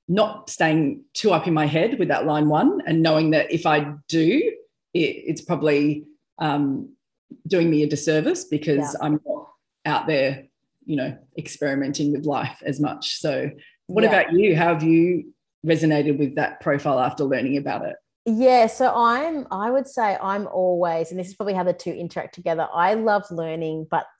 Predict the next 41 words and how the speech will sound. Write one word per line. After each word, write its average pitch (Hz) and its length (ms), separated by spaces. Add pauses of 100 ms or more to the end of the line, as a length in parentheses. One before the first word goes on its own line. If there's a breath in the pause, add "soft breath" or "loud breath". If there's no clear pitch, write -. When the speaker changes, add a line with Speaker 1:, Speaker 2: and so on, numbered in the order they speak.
Speaker 2:
I'm 175 240
not 180 240
a 196 40
big 170 300
fan 160 240
of 151 100
formal 165 540
learning. 202 440 (520 loud breath)
Um, 175 200 (180)
and 185 220
I 175 100
learn 165 400
very 160 280
much - 280
by 151 160
doing. 127 460 (240)
Um, 165 640
so 170 200
that's, 160 300
I 165 60
guess, 160 200
how 156 140
the 151 120
two 165 160
intertwine 160 720
with 160 120
each 147 160
other. 160 120
But 165 180
yeah, 175 240
I'm 202 180
so 190 380 (160)
curious. 131 440
Like, 147 220 (580 soft breath)
I 175 120
love, 175 600
like, 170 240
going 165 300
down 160 260
rabbit 156 300
holes, 156 640